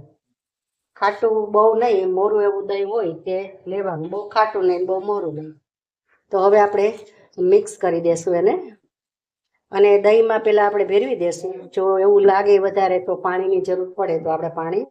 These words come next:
લેવાનું છે. તો આ રીતે પાણી લેતા જઈશું અને પલાળતા જઈશું. આને બહુ આથો આવવા દેવાની જરૂર નથી પડતી, કારણ કે તમે દસ મિનિટ જો આને પલાળીને રાખશો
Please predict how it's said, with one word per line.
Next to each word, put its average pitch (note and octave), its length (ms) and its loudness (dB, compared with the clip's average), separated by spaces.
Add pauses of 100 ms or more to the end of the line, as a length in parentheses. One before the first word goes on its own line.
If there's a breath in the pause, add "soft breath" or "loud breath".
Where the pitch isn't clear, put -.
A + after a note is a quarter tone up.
(220)
લેવાનું D#3 500 -2
છે. D3 260 -14 (640)
તો F#3+ 200 0
આ F#3 220 -2
રીતે G#3+ 300 0
પાણી G#3 300 0
લેતા G#3 280 -2
જઈશું F#3 360 -6
અને F3 140 -6
પલાળતા F3 500 -2
જઈશું. E3 600 -4 (520 soft breath)
આને G#3+ 260 4
બહુ A3+ 160 6
આથો G#3 360 2
આવવા A#3+ 300 6
દેવાની A#3 380 4
જરૂર A3 360 0
નથી A#3 240 2
પડતી, F3+ 380 -4
કારણ G3+ 280 0
કે G3+ 140 -2
તમે G3+ 220 0
દસ G#3 300 0
મિનિટ G3+ 240 2
જો G3+ 120 6
આને G3+ 140 4
પલાળીને G3 480 2
રાખશો F#3+ 520 -2